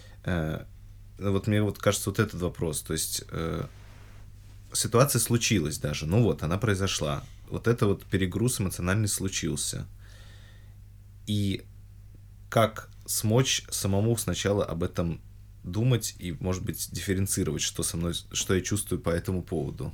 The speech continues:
Вот, может быть, есть какой-то, Данил, у тебя, э, в этом смысле?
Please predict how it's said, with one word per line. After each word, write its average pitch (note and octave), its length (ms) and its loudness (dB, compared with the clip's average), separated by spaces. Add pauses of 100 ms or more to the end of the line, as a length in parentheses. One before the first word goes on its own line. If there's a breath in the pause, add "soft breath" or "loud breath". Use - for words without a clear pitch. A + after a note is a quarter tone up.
Вот, - 200 -14
может F2+ 200 -4
быть, - 140 -12
есть G2+ 140 -2
какой-то, - 500 -8
Данил, D#2+ 280 -4
у D#2+ 40 -10
тебя, E2 400 -4 (960 soft breath)
э, D#2 260 -6
в - 40 -6
этом - 220 -8
смысле? D#2+ 580 -4